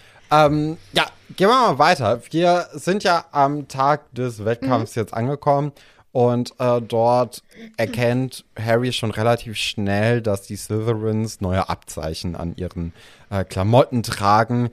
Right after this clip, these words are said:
Speaker 1: Am Anfang kann er sie noch nicht so richtig
Speaker 2: Ja.
Speaker 1: erkennen. Nachher werden wir eben erfahren, dass er eben draufsteht, „Weasley ist unser King.“ Äh,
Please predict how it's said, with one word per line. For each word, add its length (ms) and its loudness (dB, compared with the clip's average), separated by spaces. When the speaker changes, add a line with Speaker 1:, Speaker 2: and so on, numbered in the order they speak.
Speaker 1:
Am 120 0
Anfang 280 2
kann 180 2
er 100 2
sie 120 -2
noch 180 -2
nicht 180 -4
so 140 -10
richtig 380 -6
Speaker 2:
Ja. 80 0
Speaker 1:
erkennen. 340 2
Nachher 640 4
werden 220 2
wir 120 0
eben 140 -4
erfahren, 440 -2
dass 240 -4
er 240 2
eben 120 -4
draufsteht, 540 -2
„Weasley 320 -10
ist 140 -8
unser 240 -6
King.“ 480 -6
Äh, 500 -4